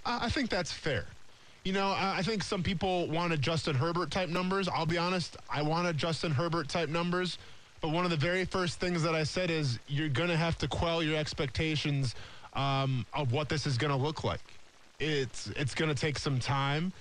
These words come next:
It's gonna take some patience. And I think overall we've seen a lot more good from Trevor Lawrence than we've seen bad. We've seen a lot more ooh, ah,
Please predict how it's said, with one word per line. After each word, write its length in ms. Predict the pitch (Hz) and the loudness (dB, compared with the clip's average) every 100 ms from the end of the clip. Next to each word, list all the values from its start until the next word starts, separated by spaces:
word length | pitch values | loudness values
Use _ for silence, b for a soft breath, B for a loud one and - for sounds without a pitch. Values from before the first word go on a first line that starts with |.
| B - | B -6
It's 140 | 135 | -2
gonna 180 | 156 147 | 0 0
take 220 | - 147 | 0 -2
some 180 | - 135 | 0 0
patience. 640 | 123 127 131 175 202 - B B B B | 2 2 2 0 -2 -6 B B B B
And 520 | 156 185 202 208 196 - | 0 2 2 0 0 -2
I 120 | - 180 | -2 0
think 240 | 196 202 | 2 2
overall 440 | 208 196 196 202 214 | 2 2 2 2 0
we've 200 | 196 160 | 0 0
seen 300 | - 196 190 | 0 0 2
a 80 | |
lot 260 | 165 175 175 | 2 0 0
more 200 | 180 175 | 0 0
good 300 | 143 165 165 | 2 0 0
from 140 | 180 | 0
Trevor 280 | 170 185 175 | 0 0 2
Lawrence 360 | 170 175 180 160 | 2 2 2 0
than 120 | 165 | 0
we've 200 | 160 147 | 2 2
seen 200 | - 156 | 2 2
bad. 300 | 139 131 92 98 | 2 2 2 2
We've 180 | 139 | 0
seen 180 | 117 175 | 0 0
a 80 | 160 | 2
lot 220 | 156 156 | 2 2
more 400 | 147 151 147 127 B B B B - 170 | 2 2 2 0 B B B B -8 -4
ooh, 260 | 165 165 - | 0 0 2
ah, 440 | 139 160 190 202 | 2 2 2 0